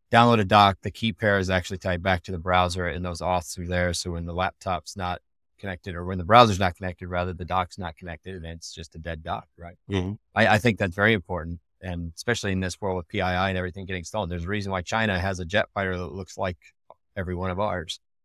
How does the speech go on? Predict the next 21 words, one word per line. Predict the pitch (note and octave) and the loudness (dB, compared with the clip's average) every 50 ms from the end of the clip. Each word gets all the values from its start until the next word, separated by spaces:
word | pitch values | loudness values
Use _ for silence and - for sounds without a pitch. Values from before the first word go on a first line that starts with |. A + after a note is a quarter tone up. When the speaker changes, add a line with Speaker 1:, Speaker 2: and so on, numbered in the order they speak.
| _ _ _ _ | _ _ _ _
Speaker 1:
It's | _ _ | _ _
because | _ F#2 E2+ - F#2 F2+ F2+ E2+ | _ -16 -8 -6 -4 -4 -4 -4
they | F2+ F2+ F2 | -6 -8 -6
got | D#2+ F#2+ F#2 | -2 -2 0
access | F2+ F2+ F2+ F2+ - - F#2 - | 2 2 0 -2 -4 -8 -10 -10
to | - | -10
someone's | - G2 F#2+ G2 F2+ F2+ | -10 -8 -8 -8 -6 -2
laptop | F#2+ F#2+ E2+ - - G2+ G2+ G2+ - | -2 -2 -2 -2 0 2 2 2 0
that | F#2+ F#2 | -2 -4
happened | G2+ C#2+ - F#2 | -4 -4 -6 -6
to | |
have | G2+ G#2+ - - | -6 -6 -6 -2
copies | - B2+ C#3 - - G2 F2 | -2 -2 -2 -2 -6 -10 -10
of | E2 | -10
crap | - - F2 E2 D#2+ - | -10 -8 -8 -8 -8 -10
on | F2+ F2 F2 G2 | -10 -10 -8 -10
it | - - | -10 -8
that | - F2+ C#2+ | -8 -8 -6
were | F#2+ G2+ G2 | -6 -6 -4
not | G#2 G#2 - | -4 -6 -6
encrypted. | - _ - E3 - _ - | -10 _ -20 -20 -20 _ -20